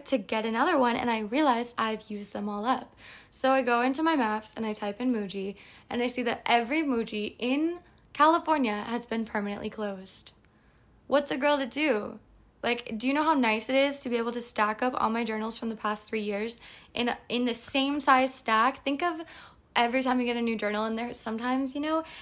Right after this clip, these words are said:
eight by ten, or maybe they're, like, three by four, or it's, you know, they're all different sizes. I don't need to give you dimensions, but you stack them up and they're,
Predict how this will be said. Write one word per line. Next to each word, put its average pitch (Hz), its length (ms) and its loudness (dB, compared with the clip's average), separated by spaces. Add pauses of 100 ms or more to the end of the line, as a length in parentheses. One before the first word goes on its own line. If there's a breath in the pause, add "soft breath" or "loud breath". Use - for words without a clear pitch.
(260 loud breath)
eight 220 200 4
by 311 220 6
ten, 311 680 0
or 254 260 4
maybe 240 340 0
they're, 311 220 2
like, 320 320 -2 (120)
three 294 140 2
by 320 180 4
four, 330 540 4
or 262 160 6
it's, 254 360 0 (360 loud breath)
you 294 180 4
know, 320 120 6
they're 311 180 6
all 320 120 8
different 302 260 -2
sizes. - 480 -2
I 240 60 -2
don't 262 120 0
need 254 140 0
to 247 60 -4
give 226 160 -2
you 226 40 -4
dimensions, 226 560 -6
but - 140 -4
you 262 80 0
stack 285 320 0
them 277 140 0
up 254 160 2
and 254 100 2
they're, 262 160 0